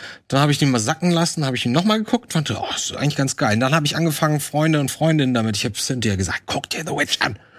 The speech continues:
Äh, und sie, „Ja, okay.“ Und dann hat sie sich's angeguckt. Und, äh,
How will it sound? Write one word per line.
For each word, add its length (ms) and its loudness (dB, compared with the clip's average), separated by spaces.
Äh, 380 0
und 120 -4
sie, 220 -2
„Ja, 200 2
okay.“ 380 0
Und 100 -6
dann 100 2
hat 80 -2
sie 100 -4
sich's 140 -2
angeguckt. 380 0
Und, 420 -4
äh, 400 0